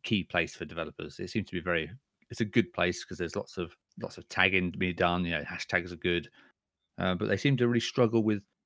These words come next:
the balance of just posting up factual images and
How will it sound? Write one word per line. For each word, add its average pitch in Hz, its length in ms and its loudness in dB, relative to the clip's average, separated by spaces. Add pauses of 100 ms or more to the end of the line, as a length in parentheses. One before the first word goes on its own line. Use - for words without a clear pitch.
(100)
the 113 120 -4
balance 113 500 4
of 104 220 -4 (560)
just - 320 0
posting 120 420 2
up - 180 -2
factual 107 800 -2 (100)
images 104 680 2
and 95 340 -2